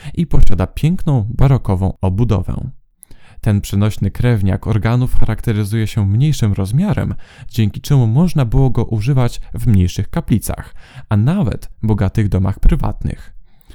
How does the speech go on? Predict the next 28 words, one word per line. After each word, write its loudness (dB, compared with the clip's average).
Do 0
grania 4
na 4
nim 2
potrzeba 2
było 2
dwóch -2
osób. -2
Jedna 0
obsługiwała 0
klawiaturę, -2
czyli -4
był -2
to 0
organista, 0
druga -2
zaś -10
wtłaczała 0
powietrze -4
do -2
środka -2
za -6
pomocą -2
miechów. -2
I 0
był 4
to -2
kalikant. -4